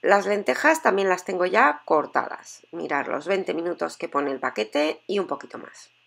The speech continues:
Las lentejas os decía que ya están también.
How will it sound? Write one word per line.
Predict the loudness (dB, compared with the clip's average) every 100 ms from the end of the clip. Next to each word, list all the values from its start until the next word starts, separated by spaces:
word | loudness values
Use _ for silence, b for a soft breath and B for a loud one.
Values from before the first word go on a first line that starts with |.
| _ _ _ -20 -20 _ _ _ _ _ _ _ _ 2
Las | 2 4
lentejas | 2 0 -2 -4 -4
os | -4
decía | -4 -2 0 2 0
que | -2
ya | -2
están | -2 -6 -4
también. | -2 0 0 -2